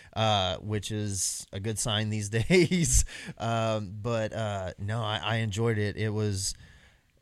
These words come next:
um, I, I'm excited to see him in another, another five years, maybe, maybe three years.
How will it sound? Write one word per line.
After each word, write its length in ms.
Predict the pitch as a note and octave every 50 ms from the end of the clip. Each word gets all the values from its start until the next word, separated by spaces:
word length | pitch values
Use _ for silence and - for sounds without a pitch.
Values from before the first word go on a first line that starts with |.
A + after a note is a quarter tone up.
| _ _ -
um, 520 | A2+ A#2 A2+ G#2+ G#2 G2+ G2 F2+ F#2 F#2+ F#2+ - - _ _ _ _ _ _ _ _ _ _ _ _ _ _ _ _ _ _ - - - -
I, 300 | A2+ A#2 A#2+ A2+ G#2+ C3
I'm 100 | C3 B2+
excited 460 | G#2 - - C3+ A#2+ B2+ A#2+ A#2+ A2
to 80 | A2
see 220 | G#2 - - B2 A2
him 440 | A2 A#2 A2+ A2+ A2+ A2+ A2 A2 D#2+
in 140 | G2+ G#2+
another, 640 | G#2 G2+ G2+ G#2+ G#2+ G#2 G#2+ G#2 G#2 G#2 G2+ G2+ G2
another 340 | - F#2+ G#2 G#2 G2+ G2+ G2
five 380 | F#2 - - G#2 G#2 G#2 G2 F#2
years, 480 | F#2+ F#2+ F#2+ F#2+ F2+ F#2+ G2+ - - -
maybe, 420 | G2 A2 A2+ C3 B2+ A#2+ A#2+ A2 F#2
maybe 280 | G#2+ B2 B2 A2 G#2+
three 340 | F2+ - - A2+ G#2+ G#2+ G2+
years. 480 | F#2 F#2 F2+ E2 C#2+ A#1 - - -